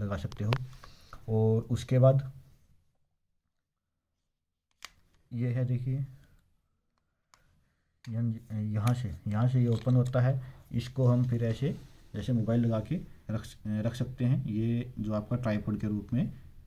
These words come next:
work करेगा, ठीक है। अब इसको हम selfie stick के रूप में भी यूज़ कर सकते हैं। ये हमने इसको बंद कर दिया और ये ऐसे stretch हो गई, open हो गई, इसको हम selfie stick के रूप में यूज़ कर सकते हैं, ठीक है।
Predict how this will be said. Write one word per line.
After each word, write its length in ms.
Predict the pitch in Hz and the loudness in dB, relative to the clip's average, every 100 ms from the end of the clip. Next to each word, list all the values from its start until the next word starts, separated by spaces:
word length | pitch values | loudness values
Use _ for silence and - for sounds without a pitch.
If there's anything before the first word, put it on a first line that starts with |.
| - _ _ _ _ | -20 _ _ _ _
work 240 | 107 - - | -10 -10 -8
करेगा, 320 | 90 80 82 - - - | -8 -8 -8 -12 -8 -4
ठीक 140 | 185 | -2
है। 60 | 220 - - - | -4 -8 -10 -8
अब 180 | 107 117 | -2 2
इसको 260 | 120 - 123 | 0 2 4
हम 120 | 127 | 6
selfie 340 | 127 107 - - | 6 2 0 -2
stick 260 | - 117 | -2 -2
के 80 | 117 | 0
रूप 220 | 113 113 | 2 2
में 80 | 120 | 2
भी 80 | 117 | 4
यूज़ 140 | 117 | 2
कर 120 | 110 117 | 0 -2
सकते 280 | 127 - | 0 0
हैं। 220 | 117 131 127 | 0 0 0
ये 140 | 110 117 | 2 4
हमने 200 | 113 110 | 4 2
इसको 200 | - 107 | 0 0
बंद 180 | 107 | 0
कर 120 | 110 110 | 0 0
दिया 220 | 110 123 127 - - - - 104 | 0 -2 -2 -10 -14 -14 -8 -4
और 120 | 107 | 0
ये 340 | 107 123 127 - | 2 2 0 -4
ऐसे 280 | 104 110 123 | -6 -4 -2
stretch 380 | 127 - 110 - | -4 -4 -4 -4
हो 80 | 110 | -4
गई, 180 | 117 131 - - - - | -4 -4 -10 -18 -20 -14
open 300 | 104 - 117 | -12 -4 0
हो 100 | 120 | 0
गई, 180 | 120 156 - - | 0 -4 -8 -10
इसको 300 | 113 - 123 | -10 -6 -2
हम 100 | 117 | -2
selfie 320 | 113 107 - | -2 -6 -8
stick 280 | - - 101 | -8 -8 -8
के 80 | 113 | -8
रूप 140 | 107 - | -8 -6
में 60 | 107 | -6
यूज़ 100 | 104 | -6
कर 140 | - | -8
सकते 280 | 95 85 87 | -8 -10 -8
हैं, 400 | 85 - - - | -8 -8 -12 -6
ठीक 120 | 147 | -4
है। 140 | 170 | -4